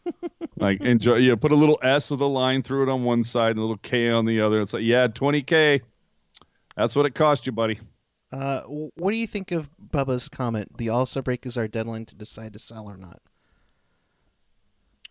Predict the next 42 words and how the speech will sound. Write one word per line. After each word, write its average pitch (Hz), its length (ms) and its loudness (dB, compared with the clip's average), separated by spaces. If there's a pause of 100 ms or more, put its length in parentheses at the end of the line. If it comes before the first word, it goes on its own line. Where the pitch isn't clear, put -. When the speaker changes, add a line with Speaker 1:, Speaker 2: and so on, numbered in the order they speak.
Speaker 1:
Uh, 113 400 4
I 101 140 0
would 127 180 0
absolutely 127 540 -2
agree 127 200 -4
with 101 140 -8
that. 78 180 -14 (880)
Absolutely. 120 1040 2
I 101 60 -2
think 147 200 -4
I 135 40 0
said 165 280 0
that 151 120 2
a 104 60 0
game 95 240 -2
or 95 60 -2
two 95 220 -2
ago 87 320 0
or, 87 220 2
or 90 240 4
a 90 40 2
show 117 220 2
or 107 100 6
two 98 220 2
ago 92 160 2
or 87 200 4
whatever. 117 420 4 (400)
No, 147 280 4
I, 123 160 4
that's, 131 380 0 (120)
that's 127 200 2
what 156 100 2
I 156 80 6
was 156 160 0
focused 160 500 0
in 190 100 0
on. 82 280 -4
It's, 104 380 -6
it's 110 380 -4
the 123 360 4
All-Star 131 580 2
break. 82 300 -10